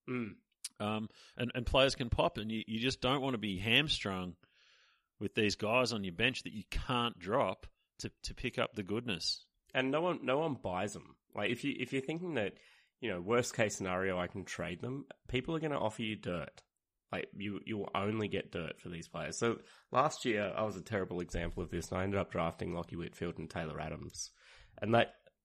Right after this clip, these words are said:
Speaker 1: I think I got Taylor Adams pick two, Lachie Whitfield pick three, which I, I felt was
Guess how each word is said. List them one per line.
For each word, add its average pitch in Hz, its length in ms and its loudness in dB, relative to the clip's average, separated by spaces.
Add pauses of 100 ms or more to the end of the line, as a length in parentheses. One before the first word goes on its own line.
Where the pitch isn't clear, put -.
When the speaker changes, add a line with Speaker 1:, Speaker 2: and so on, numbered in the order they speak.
(200)
Speaker 1:
I - 200 0
think 143 220 -2
I 139 60 6
got 113 240 2 (580)
Taylor 107 320 4
Adams 101 340 0
pick - 220 -2
two, 92 300 -2
Lachie 90 280 -4
Whitfield 92 440 -6
pick - 200 -8
three, 82 280 -4
which 90 180 -2
I, - 100 6
I 113 100 4
felt 123 320 4
was - 260 -2